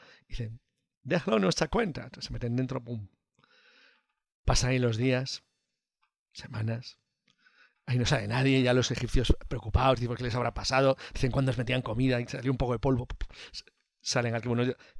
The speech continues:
hechos polvo ahí, sudorosos, la ropa triturada. Dicen, "Uf, nos ha costado, pero lo tenemos". Esta tumba fue construida aproximadamente entre el mil setecientos y el dos mil antes de Cristo. Tal vez, sí, no, perdone,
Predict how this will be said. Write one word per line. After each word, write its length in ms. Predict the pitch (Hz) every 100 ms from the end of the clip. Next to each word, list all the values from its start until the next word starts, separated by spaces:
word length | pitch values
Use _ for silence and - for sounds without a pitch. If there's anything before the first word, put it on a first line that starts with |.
| - - _
hechos 280 | - - -
polvo 320 | - 123 123
ahí, 120 | 117 123
sudorosos, 680 | 123 113 120 - 135 - - - - -
la 120 | 120
ropa 260 | 131 131
triturada. 500 | 117 117 117 127 131
Dicen, 280 | 123 120 120 _ - - - - - -
"Uf, 260 | - - - - - -
nos 200 | 117 104
ha 60 | 147
costado, 540 | 147 - 151 160 165 - - _ -
pero 160 | 123
lo 120 | 113 113
tenemos". 500 | 131 110 113 - _ _ - - _ _
Esta 220 | - 117
tumba 420 | 147 147 147 156 _ - - -
fue 280 | - 135 131
construida 640 | 131 - 127 139 143 - _ -
aproximadamente 960 | - - - 120 151 156 160 156 151 -
entre 180 | 123 120
el 60 | 131
mil 140 | 160
setecientos 720 | 143 135 139 147 139 147 - - _ -
y 80 | 120
el 80 | 107
dos 160 | 110
mil 140 | 139 147
antes 220 | 131 123
de 80 | 117
Cristo. 420 | 156 - 127 120
Tal 160 | 240 254
vez, 240 | 185 - - -
sí, 140 | - 120 127 - - - - 151
no, 160 | 139 -
perdone, 360 | 160 165 117